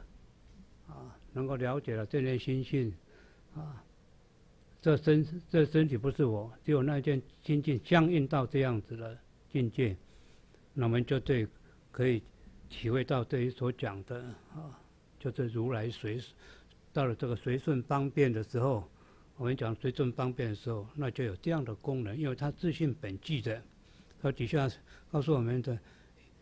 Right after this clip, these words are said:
，“一诸修行实无有奥”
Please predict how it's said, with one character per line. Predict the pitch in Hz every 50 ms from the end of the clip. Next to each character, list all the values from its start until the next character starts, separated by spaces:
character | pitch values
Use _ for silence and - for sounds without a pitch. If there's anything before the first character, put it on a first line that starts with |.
| - - - - - - - - - -
，“一 | - 165 170 196 208 202
诸 | 202 - - 208 208 202 196 190
修 | 147 - - 190 190 185 185
行 | 175 - - 127 135 147 139 123 107
实 | - - - - 147
无 | 165 156 120
有 | 95 92 101
奥” | 127 156 143 123 -